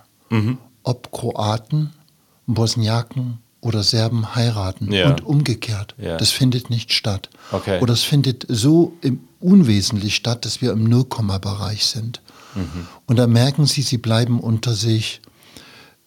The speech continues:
Speaker 2: In der Stadt Mostar, eine wunderschöne Stadt, die Hauptstadt der Herzegowina,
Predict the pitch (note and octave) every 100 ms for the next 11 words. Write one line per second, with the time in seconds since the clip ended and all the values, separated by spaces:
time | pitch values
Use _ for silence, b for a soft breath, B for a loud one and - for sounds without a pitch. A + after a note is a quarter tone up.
0 | _ _ B2 B2 A#2+ C#3 C3 C3 D3+ -
1 | - A2 G2+ G#2+ A2 A2 D#3 D3+ C3+ C3+
2 | A#2+ A2 - C3 - A#2 F#2 A#2+ A#2+ -
3 | A#2+ A2+ A2+ G#2 G#2 A2+ - G2 G#2+ A#2+
4 | C3+ B2+ B2 A#2